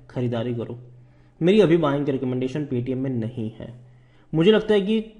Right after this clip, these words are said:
अभी भी थोड़ी सी गिरावट आएगी, क्योंकि देखो ग्लोबली भी सिचुएशन ऐसे, और Paytm में अगर आप देखोगे तो जो यहाँ पर है एफआईएल्स, सेवेंटी वन पॉइंट नाइंटी वन परसेंट की होल्डिंग एफआईएल्स लेकर बैठे हैं यहाँ पर, और ये एक लूज एंड है मे-, मेरे हिसाब से।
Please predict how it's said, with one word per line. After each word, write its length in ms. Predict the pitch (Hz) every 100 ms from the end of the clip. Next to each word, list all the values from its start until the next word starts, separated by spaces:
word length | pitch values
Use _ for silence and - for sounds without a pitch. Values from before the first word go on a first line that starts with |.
| - 143
अभी 300 | 147 170 170
भी 160 | 190 202
थोड़ी 240 | - 151
सी 140 | 151 170
गिरावट 420 | 135 120 127 147
आएगी, 400 | 110 113 113 107 110 - _ _ -
क्योंकि 140 | 190
देखो 160 | 196 214
ग्लोबली 480 | 165 156 156 190
भी 100 | 196
सिचुएशन 540 | 202 165 - 165 180 165
ऐसे, 240 | 139 175
और 60 | 175
Paytm 300 | 151 147 175
में 140 | 175
अगर 100 | 156
आप 100 | 165
देखोगे 340 | 143 147 160 160
तो 100 | 156
जो 160 | 160
यहाँ 260 | 156 123 143
पर 180 | 139 147
है 220 | 139 - - - -
एफआईएल्स, 640 | 120 139 139 107 - - - - - - - - -
सेवेंटी 360 | 160 175 185 214
वन 160 | 185
पॉइंट 200 | 175 190
नाइंटी 300 | 151 147 151 165
वन 240 | 139 160
परसेंट 340 | 156 139 151 160
की 60 |
होल्डिंग 400 | 160 143 170 -
एफआईएल्स 360 | 120 123 139 139
लेकर 260 | 127 123 120
बैठे 260 | 113 110
हैं 180 | 123 123
यहाँ 200 | 113 117
पर, 220 | - 143 - - - -
और 100 | 170
ये 160 | 180 226
एक 140 | 220
लूज 320 | 175 160 170 165
एंड 200 | 139 120
है 100 | 127
मे-, 400 | 127 123 - 147
मेरे 240 | 143 131
हिसाब 300 | 127 117 107
से। 160 | -